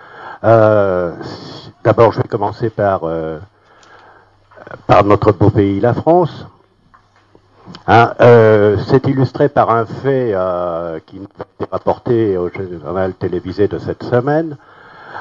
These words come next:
Euh, l'on traite, euh, les déchets sélectifs, euh, dans l'agglomération, euh, marseillaise.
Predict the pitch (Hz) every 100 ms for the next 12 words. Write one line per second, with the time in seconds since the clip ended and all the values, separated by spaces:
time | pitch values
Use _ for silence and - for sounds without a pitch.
0 | - 98 104 101 98 - _ _ _ _
1 | 110 113 123 123 98 - _ - 160 156
2 | _ 113 101 95 92 90 87 87 80 73
3 | - - - - 104 104 120 120 110 113
4 | 104 101 170 170 - _ - 101 101 98
5 | 85 - _ _ _ _ _ - 131 127
6 | 139 143 135 127 - _ _ _ _ _
7 | _ _ _ _ _ _ _ - 165 117
8 | 104 101 92 - - - - - _ _
9 | _ _ - 131 - 156 123 107 85 78